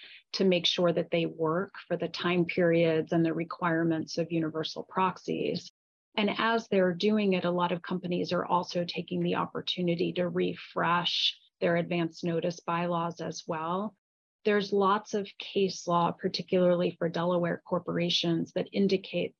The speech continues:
that having really robust submission requirements for shareholders who choose to nominate directors is enforceable. And so companies, for example, can ask the proponent to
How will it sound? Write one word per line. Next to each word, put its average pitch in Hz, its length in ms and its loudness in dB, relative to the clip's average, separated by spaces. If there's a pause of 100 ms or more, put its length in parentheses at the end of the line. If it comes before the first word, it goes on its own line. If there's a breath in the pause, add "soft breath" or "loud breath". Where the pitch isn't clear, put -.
that 175 100 -6
having 180 500 0
really 180 340 0
robust 175 840 -2
submission 180 680 2
requirements 165 1120 0
for 170 340 2
shareholders 170 640 0
who 190 120 -2
choose 180 380 -2
to 180 120 -2
nominate 170 480 0
directors 175 720 -2
is 208 340 2
enforceable. 190 920 -4 (640)
And 202 160 -2
so 202 420 2
companies, 202 640 -2
for 190 120 -4
example, 190 500 -2
can 185 360 -2
ask 202 580 -2 (200)
the 185 540 2
proponent 202 680 0
to 185 200 2